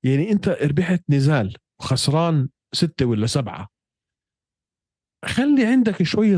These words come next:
تواضع، خلي عندك شوية إنسانية. مان بلش يردح لهم لفريق، آه،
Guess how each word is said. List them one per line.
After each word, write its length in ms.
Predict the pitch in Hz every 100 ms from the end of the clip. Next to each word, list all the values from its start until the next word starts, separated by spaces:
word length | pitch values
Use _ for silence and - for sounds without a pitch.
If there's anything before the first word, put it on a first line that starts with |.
| -
تواضع، 440 | 160 165 147 117 - _
خلي 340 | - 208 220 202
عندك 280 | 226 196
شوية 360 | 160 185 180 156
إنسانية. 640 | 151 147 143 135 135 110 95 _ _ _ _ _ _ _ _ _ _ -
مان 400 | 143 214 240 196 -
بلش 560 | 143 160 226 220 175 -
يردح 520 | 156 147 131 175 -
لهم 340 | 233 196 117 107 _ _ _ _ -
لفريق، 520 | 127 139 139 135 -
آه، 460 | 117 107 92 64